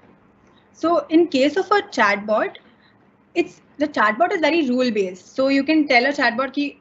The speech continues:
like, you know, if this is what I tell you, this is what I want in return. Like if I, if I say, uh, if A is told you, "Do this." But in case of conversational A I, it's not like that. It's like you, if, if, if suppose that,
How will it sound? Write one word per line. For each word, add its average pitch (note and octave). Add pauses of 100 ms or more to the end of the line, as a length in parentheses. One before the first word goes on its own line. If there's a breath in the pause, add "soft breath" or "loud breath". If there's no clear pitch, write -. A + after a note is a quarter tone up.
(160)
like, A#3+
you B3+
know, D#4+
if B3
this A3
is C4
what C#4
I D4
tell A#3+
you, D4 (120)
this A#3
is C#4
what C#4
I D#4
want A3+
in C4
return. G3+ (380)
Like A3
if A#3+
I, B3
if B3
I B3
say, C4+ (280)
uh, G3+ (120)
if A#3+ (340)
A A#3
is C#4
told A3+
you, G4 (280)
"Do A#3+
this." - (540 soft breath)
But D4
in D4
case C#4
of F#4+
conversational B3+
A C4
I, E4+
it's -
not A3+
like G3+
that. F3+
It's A3
like E4 (400 soft breath)
you, D#4+ (680)
if, B3+
if, -
if D#4
suppose B3+
that, A#3+